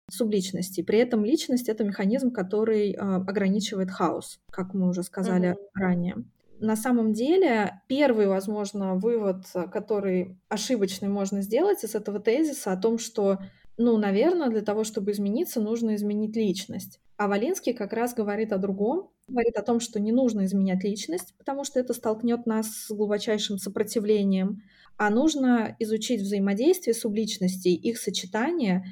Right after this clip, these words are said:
Speaker 1: чтобы растворить их в глубине сущности.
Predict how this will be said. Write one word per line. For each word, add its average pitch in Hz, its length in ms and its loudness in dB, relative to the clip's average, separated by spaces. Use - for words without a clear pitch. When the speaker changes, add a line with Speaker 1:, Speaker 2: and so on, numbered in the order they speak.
Speaker 1:
чтобы 220 360 4
растворить 208 560 0
их 208 80 2
в 208 80 -4
глубине 202 400 0
сущности. 196 720 -4